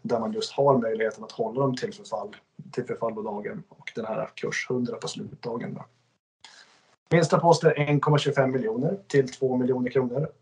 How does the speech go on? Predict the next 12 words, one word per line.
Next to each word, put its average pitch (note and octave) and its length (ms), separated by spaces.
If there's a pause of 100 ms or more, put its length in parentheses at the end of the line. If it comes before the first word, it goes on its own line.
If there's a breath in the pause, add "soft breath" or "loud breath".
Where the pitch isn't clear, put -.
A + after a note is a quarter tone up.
(100)
och - 360
man A#2+ 140
brukar B2 200
säga A#2+ 160
att - 100
man A#2+ 120
ska - 160
ha A#2 240
tio C3+ 300
till C3+ 160
femton A2+ 460
obligationer A2+ 840